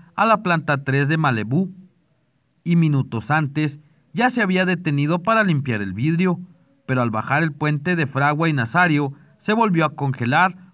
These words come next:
por lo que ya no pudo ver nada. Se guió por el barandal, pero terminó chocando contra el puente de Abasolo,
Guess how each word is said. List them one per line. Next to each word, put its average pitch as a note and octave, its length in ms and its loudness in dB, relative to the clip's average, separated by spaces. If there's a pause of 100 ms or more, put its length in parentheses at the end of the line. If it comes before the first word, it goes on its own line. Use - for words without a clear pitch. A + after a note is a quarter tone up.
por G3+ 140 0
lo G3+ 100 0
que F#3+ 160 -2
ya G3+ 160 2
no A3+ 140 0
pudo C#3 320 0
ver A2 180 -2
nada. C#3 400 0 (480)
Se - 220 -4
guió E3+ 340 2
por A3 200 0
el A3 100 0
barandal, D#3+ 800 0
pero A#3 220 2
terminó A3+ 420 0
chocando A3 480 0
contra G#3+ 340 -2
el C#3+ 80 0
puente D3 400 -2
de F3 80 0
Abasolo, E3 600 0